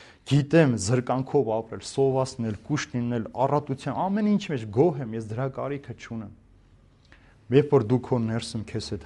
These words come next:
հաշտես, ուրեմն շատ կարևոր է գիտակցել, որ կարևորը ունեցվածքը չէ, կարևորը ինչ անելն է, այդ ունեցվածքը։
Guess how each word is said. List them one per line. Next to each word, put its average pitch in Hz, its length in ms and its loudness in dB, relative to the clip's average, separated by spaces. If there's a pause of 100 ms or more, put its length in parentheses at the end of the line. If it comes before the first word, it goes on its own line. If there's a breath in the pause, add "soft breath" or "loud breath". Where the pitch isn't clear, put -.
հաշտես, 113 560 -2 (400 loud breath)
ուրեմն 131 240 -2
շատ 151 300 -2
կարևոր 127 320 -2
է 131 80 -2
գիտակցել, 113 720 -6
որ 110 220 -4 (280 soft breath)
կարևորը 135 540 -2 (100)
ունեցվածքը 110 760 -8
չէ, 98 160 -12 (140)
կարևորը 110 580 0 (420 loud breath)
ինչ 151 220 -2 (120)
անելն 113 560 -4
է, 87 80 -10 (220)
այդ 107 200 -10
ունեցվածքը։ 104 760 -12